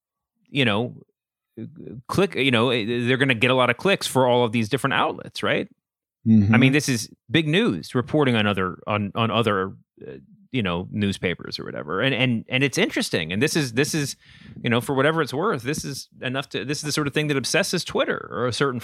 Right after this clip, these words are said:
Speaker 1: you know, segment of it. Um, it's, it's a compelling story. It's interesting that this is a, that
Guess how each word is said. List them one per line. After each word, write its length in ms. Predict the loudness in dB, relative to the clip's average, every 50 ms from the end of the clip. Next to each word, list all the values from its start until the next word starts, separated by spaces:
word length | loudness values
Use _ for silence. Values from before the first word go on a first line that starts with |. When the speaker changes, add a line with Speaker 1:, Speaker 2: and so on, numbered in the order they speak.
| -10 -8
Speaker 1:
you 140 | -4 -4 -2
know, 140 | -2 -2
segment 400 | -2 0 0 0 0 0 -4 -6
of 140 | -6 -8 -8
it. 180 | -8 -10 -10 -16 _ _ _ _ _ _ _ _ _ 0
Um, 600 | 2 4 4 4 4 2 0 -2 -6 -6 -8 -12 _ _ _ _ _ _ _ _ _ _
it's, 260 | -6 -6 -6 -6 -6 -6
it's 160 | -6 -4 -2
a 40 | -2
compelling 680 | 0 0 0 0 0 0 0 0 0 2 0 0 0 -2
story. 500 | -2 0 0 0 2 2 0 0 0 0
It's 100 | 0 0
interesting 380 | 0 0 0 0 2 0 0
that 100 | 0 -2
this 120 | -2 -4 -4
is 120 | -2 -2
a, 180 | 0 0 0 2
that 200 | 2 2 0